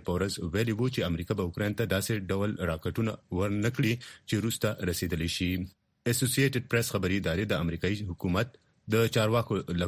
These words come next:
کوله ویلي چې اوکراین ته د نوو میزایل مجوزه پیکج په اړه تفصیل ممکنه ده چې مامورین د شروع یا چهارشنبې په ورځ څرګند کړي. او پکې به د منځنۍ درجې میزایل شامل وي چې تر د اویا کیلومترو فاصلې پورې هدف به ویشتلی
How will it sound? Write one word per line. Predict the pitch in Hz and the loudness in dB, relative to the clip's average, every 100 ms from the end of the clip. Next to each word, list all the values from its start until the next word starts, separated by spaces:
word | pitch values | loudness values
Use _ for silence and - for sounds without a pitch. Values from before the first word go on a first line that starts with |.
| - | 2
کوله | 123 110 104 | 2 4 2
ویلي | 113 127 | 2 0
چې | 95 | 0
اوکراین | 82 104 110 - | -2 0 0 2
ته | 113 95 | 2 2
د | 82 87 | 0 2
نوو | 110 110 90 | 2 2 0
میزایل | 85 87 107 113 - _ 113 | 0 2 2 0 -6 _ -2
مجوزه | 104 107 101 117 | 2 2 2 2
پیکج | 98 92 120 - - | 0 2 0 0 0
په | 95 - 110 | 0 2 2
اړه | 92 92 107 | 2 2 0
تفصیل | - 120 95 | 2 0 2
ممکنه | 85 - 107 113 | 0 0 0 2
ده | 110 104 - - | 2 0 -8 -2
چې | 110 | 2
مامورین | 104 101 107 120 98 | 2 2 2 2 0
د | 90 - | -2 0
شروع | 90 120 - - 98 | 0 2 0 -4 0
یا | 92 | 0
چهارشنبې | 95 85 92 110 - | 0 0 0 0 0
په | 90 | 2
ورځ | 101 95 - - | 0 -2 -8 -2
څرګند | 90 87 90 - | 0 0 0 -2
کړي. | 82 85 - - - | -2 -2 -4 -14 -2
او | 113 | 0
پکې | 113 - 131 120 | 2 2 2 2
به | 117 | 2
د | 87 | 2
منځنۍ | 85 82 92 95 110 85 | 0 0 0 2 2 0
درجې | 85 92 90 - 123 95 87 85 | 0 -2 -4 0 2 2 0 0
میزایل | 85 87 117 - | 0 2 0 0
شامل | 85 87 95 | 0 0 0
وي | 123 123 | -2 0
چې | 98 - | -2 0
تر | 98 98 92 | -2 0 0
د | 101 | 0
اویا | 95 120 - | 0 0 0
کیلومترو | 87 87 - 113 104 - _ _ - | -2 -2 0 0 -2 -10 _ _ 0
فاصلې | 107 - 113 123 | 0 2 0 2
پورې | 85 90 98 | 0 0 0
هدف | 98 107 - _ _ - | 0 -2 -4 _ _ -2
به | 98 90 | 0 0
ویشتلی | - - 85 | -2 -2 0